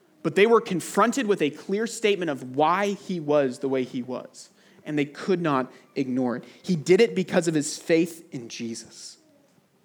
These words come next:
Brothers and sisters, do people around you know that you're a Christian? Do people around you know that the most important thing about you is that you're a Christian? Have you told people that you're a Christian? Have you told people how to become a Christian?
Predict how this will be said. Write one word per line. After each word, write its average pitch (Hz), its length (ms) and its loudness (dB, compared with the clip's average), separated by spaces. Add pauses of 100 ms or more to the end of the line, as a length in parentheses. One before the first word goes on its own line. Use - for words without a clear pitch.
(1040)
Brothers 208 200 2
and 180 100 -2
sisters, 170 400 -4
do 170 140 -10
people 254 340 -8
around 147 460 -6
you 147 80 -6
know 127 240 -6
that - 160 -12
you're 120 140 -10
a 113 40 -14
Christian? - 420 -18 (1500)
Do - 80 -12
people 202 260 0
around 202 320 0
you 180 80 -4
know 165 320 2
that 156 260 -4
the 190 120 -4
most 180 320 -2
important 165 400 -8
thing 160 160 -8
about 135 400 -4
you 120 80 -6
is 117 140 -10
that 120 120 -8
you're 120 180 -6
a 110 40 -12
Christian? - 480 -20 (1120)
Have 208 200 0
you 202 140 0
told 214 400 -4
people 151 300 -8
that 127 120 -8
you're 131 160 -4
a 123 40 -10
Christian? - 380 -14
Have 185 160 0
you 208 100 0
told 220 340 0
people 180 320 -4
how 170 240 -2
to 170 160 -6
become 151 420 -6
a 147 60 -10
Christian? - 420 -16